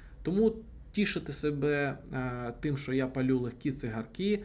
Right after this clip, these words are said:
або я курю кальян, або це електронні цигарки, і у мене не стосуються ризики виникнення раку легенів, не можна. Насправді, е, необхідно глянути правді, е, у вічі і сказати,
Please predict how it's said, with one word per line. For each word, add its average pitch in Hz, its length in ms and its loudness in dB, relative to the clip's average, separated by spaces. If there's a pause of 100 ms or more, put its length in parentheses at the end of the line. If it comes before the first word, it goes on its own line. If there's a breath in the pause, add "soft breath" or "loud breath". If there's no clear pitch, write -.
(260 loud breath)
або 135 360 2
я 127 140 4
курю 127 360 0
кальян, 165 560 0 (240 loud breath)
або 127 320 2
це 131 200 -4
електронні 196 600 6
цигарки, 180 640 -2 (140)
і 139 120 0
у 131 120 0 (140)
мене 147 340 2
не 151 200 2
стосуються 139 800 2
ризики 131 380 2
виникнення 123 560 0
раку 123 260 0
легенів, 190 400 2 (420 loud breath)
не 180 140 6
можна. 117 420 4 (420 soft breath)
Насправді, 214 680 2 (460 loud breath)
е, 123 220 -2
необхідно 143 580 0
глянути 131 520 0
правді, 120 480 0 (400)
е, 131 40 0 (180)
у 131 80 -2
вічі 226 440 0 (100)
і 226 320 -2
сказати, 170 680 0